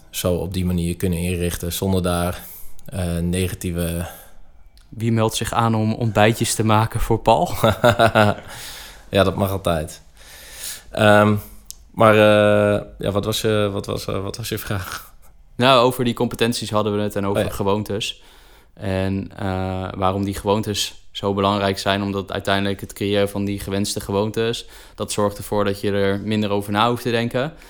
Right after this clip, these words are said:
Speaker 2: En dus dat het vanzelf gaat en je dus eigenlijk al niet meer die rigide mindset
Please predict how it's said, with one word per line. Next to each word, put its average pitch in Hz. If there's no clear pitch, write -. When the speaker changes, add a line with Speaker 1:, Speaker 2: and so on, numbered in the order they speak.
Speaker 2:
En 104
dus 104
dat 104
het 104
vanzelf 104
gaat 98
en 104
je 101
dus 101
eigenlijk 101
al 101
niet 104
meer 101
die 101
rigide 104
mindset 104